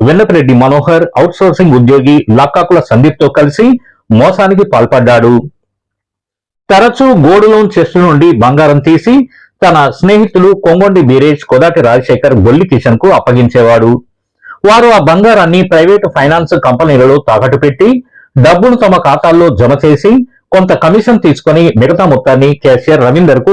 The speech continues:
బదిలీ చేసేవారు. అలా ఇప్పటి వరకు నిందితులు పది ప్రైవేట్ గోల్డ్ లెండింగ్ కంపెనీలలో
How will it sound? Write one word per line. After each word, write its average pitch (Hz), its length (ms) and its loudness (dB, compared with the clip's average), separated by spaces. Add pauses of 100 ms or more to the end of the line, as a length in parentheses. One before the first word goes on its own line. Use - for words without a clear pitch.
బదిలీ 135 320 2
చేసేవారు. 120 580 0 (800)
అలా 233 120 2 (120)
ఇప్పటి 233 280 0
వరకు 185 220 0 (120)
నిందితులు 156 420 0 (220)
పది 180 200 0 (100)
ప్రైవేట్ 170 380 0 (100)
గోల్డ్ 175 280 2
లెండింగ్ 143 340 0
కంపెనీలలో 143 520 0